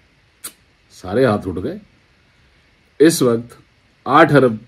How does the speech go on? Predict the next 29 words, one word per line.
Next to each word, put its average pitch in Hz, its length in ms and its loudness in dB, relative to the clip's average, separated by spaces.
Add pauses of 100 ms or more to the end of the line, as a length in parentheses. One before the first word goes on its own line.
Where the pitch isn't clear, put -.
(520)
इंसानों 123 540 2
में 90 300 -8 (280)
दो 139 220 6
अरब 147 240 4
ऐसे 117 260 0
लोग 107 280 -2
हैं - 320 -10 (400)
जो 107 220 -4
इसे 107 200 -4
मानते 95 480 -6
हैं - 260 -14 (920)
कि 120 80 -2
ये 120 160 2
दुनिया 123 480 0
का 117 160 -4
बेहतरीन 104 1000 2
मजहब 101 340 -4
है। - 140 -20 (2250)
अब 208 60 4
मेरा 190 380 8
सवाल 151 560 4 (680)
आपसे 135 360 2
भी 120 220 2
है 120 60 2
और 113 140 4
खुद 107 180 -6
से - 180 -8
भी 95 140 -12
है। - 160 -20